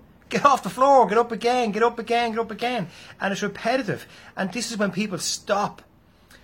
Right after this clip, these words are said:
because they say, "Oh no, here we go. We're talking about obstacles again. I'm sick of obstacles. How to get around them, I've no idea. All he's doing is telling me to smash through them."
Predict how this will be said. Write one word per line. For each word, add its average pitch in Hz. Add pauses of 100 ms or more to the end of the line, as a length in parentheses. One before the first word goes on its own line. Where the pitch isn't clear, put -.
(140)
because 175
they 170
say, 143
"Oh 156
no, 170
here 208
we 180
go. 202
We're 143
talking 202
about 156
obstacles 180
again. 196
I'm 156
sick 233
of 185
obstacles. 196 (240)
How 208
to 208
get 185
around 202
them, 170
I've 143
no 185
idea. 180 (400)
All 180
he's 180
doing 170
is 165
telling 180
me 170
to 160
smash 175
through 190
them." 127